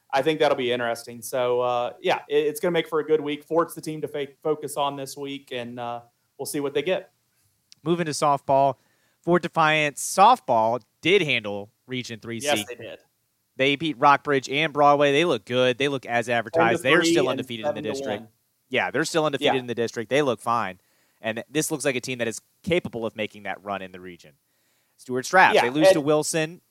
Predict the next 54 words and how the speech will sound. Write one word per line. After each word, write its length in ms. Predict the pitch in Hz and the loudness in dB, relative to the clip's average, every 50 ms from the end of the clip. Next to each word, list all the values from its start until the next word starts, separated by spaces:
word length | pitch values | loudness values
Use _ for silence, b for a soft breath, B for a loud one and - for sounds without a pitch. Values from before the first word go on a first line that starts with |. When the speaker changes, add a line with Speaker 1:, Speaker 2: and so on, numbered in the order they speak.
| _ _ | _ _
Speaker 2:
but 320 | - 151 139 139 170 - - _ _ _ _ _ | 6 6 8 8 6 4 0 _ _ _ _ _
they 100 | - 156 | -6 -6
come 200 | - - 135 127 | -4 -2 -2 0
back 220 | 120 123 123 127 143 | 2 2 0 0 0
and 100 | 131 135 | -4 -4
they 80 | 139 | -4
beat 180 | 143 139 147 - | -4 -4 -6 -10
Stanton, 520 | - - 131 120 113 104 117 127 156 180 _ _ _ _ | -10 -10 -10 -10 -10 -10 -14 -20 -20 -20 _ _ _ _
which 220 | 127 123 110 - | -10 -8 -6 -2
is 200 | 127 120 117 104 | -2 -2 -2 -2
something 340 | - - 131 117 104 120 110 | -4 -4 -4 -4 -6 -8 -8
they 120 | 110 110 | -8 -8
needed 220 | 107 110 98 98 92 | -8 -10 -12 -14 -16
to 100 | 101 95 | -18 -14
do. 320 | 92 95 92 101 123 135 | -12 -10 -8 -8 -10 -8
And 300 | - 123 127 127 131 127 - _ - | -6 -6 -6 -6 -6 -10 -18 _ 0
I, 200 | 139 160 156 - _ - | 2 2 2 2 _ -4
I 120 | 143 151 | -2 -2
don't, 380 | 160 139 175 185 190 185 - _ | 2 4 6 6 6 6 2 _
the 80 | 160 165 | -6 -4
questions 320 | - 208 233 214 214 185 | 0 2 2 2 2 2
I 80 | 196 175 | 2 4
have 140 | 170 170 151 | 4 4 2
for 100 | - 156 | 0 -6
Stuart 260 | 143 - 165 156 147 - | -8 -6 -6 -8 -6 -2
Straff 200 | - 147 131 - | 0 0 0 0
baseball, 320 | 139 135 - - 123 117 - | -2 -4 -2 -2 -4 -2 -2
I 100 | 131 131 | -2 -6
don't 300 | 120 - 143 135 123 123 | -4 0 0 0 0 0
necessarily 560 | 131 127 117 - 113 - - 117 113 113 110 98 | -4 -6 -6 -8 -10 -10 -8 -6 -6 -6 -8 -8
have 240 | 104 98 101 98 | -6 -6 -8 -8
for 100 | - 107 | -10 -14
Stuart 220 | 98 - 104 95 - | -18 -16 -16 -18 -16
Straff 240 | - 95 82 - - | -18 -18 -20 -20 -20
softball. 320 | - 76 - _ _ - _ _ _ _ _ - | -20 -20 -20 _ _ -20 _ _ _ _ _ -4
I 100 | - 139 | -2 -2
do 220 | 139 127 165 170 165 | 0 0 -2 -4 -4
think 260 | - - 127 104 - | -4 -4 -6 -6 -6
Stuart 240 | - - 120 107 - | -10 -10 -10 -10 -8
Straff 220 | - 107 92 92 - | -8 -8 -8 -8 -6
softball 420 | - 95 90 - - 98 92 87 | -8 -8 -8 -8 -8 -10 -10 -10
can 140 | - 98 92 | -10 -16 -18
make 180 | 90 87 - | -18 -20 -20
a 40 | - | -20
run. 180 | 76 73 67 62 _ _ _ _ _ _ _ _ | -20 -20 -20 _ _ _ _ _ _ _ _ _
I 80 | - 139 | -6 -4
do 200 | 131 165 220 214 | -2 -2 -2 0
think 220 | - - 170 - - | 2 0 0 0 0
Riverhead 380 | 139 127 120 110 113 113 - | -2 0 0 0 -2 -4 -4
softball 460 | - - 127 107 101 - - 107 101 | -4 -2 0 0 0 -2 -4 -6 -6
can 160 | - - 104 95 | -6 -8 -14 -14
make 200 | 95 90 - - | -14 -18 -18 -20
a 40 | 80 | -20
run. 180 | 73 71 67 | -20 -20 -20